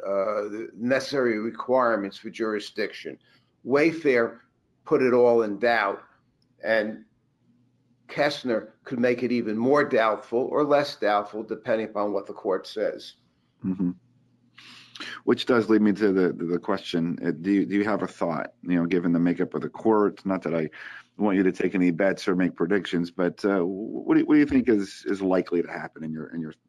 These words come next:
Speaker 2: in your thinking?
Speaker 1: Well, the most likely result is that, um,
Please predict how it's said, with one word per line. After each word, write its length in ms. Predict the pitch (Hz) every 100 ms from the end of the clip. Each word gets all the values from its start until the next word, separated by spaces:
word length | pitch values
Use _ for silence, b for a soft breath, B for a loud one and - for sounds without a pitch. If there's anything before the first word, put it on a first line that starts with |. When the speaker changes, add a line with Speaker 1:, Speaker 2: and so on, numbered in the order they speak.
| 82
Speaker 2:
in 80 |
your 120 | 80 80
thinking? 340 | - 80 - _ _ _ _ _ _ _ _ _ _
Speaker 1:
Well, 600 | - 160 160 156 151 - _ _ _ _ _ _ _ _ _ _ _ _ _ _ _ _ _ _ _ _ _ _ _ _ _ _ _ _ _ _
the 100 | -
most 380 | 151 175 175 -
likely 520 | 135 135 165 165 135
result 800 | 113 120 113 120 151 170 107 107 _ _ _ _ _ _ _ _ _ _ _ _ _ _ _ _ _ _ _ _ _ _ _ 269
is 340 | - 135 120 -
that, 420 | 131 117 113 110 _ _ _ _ _ _ _ _ _ _ _ _ _ _ _ _ _ _ _ _ _ _ _ _ _ _ _
um, 560 | 117 120 113 113 104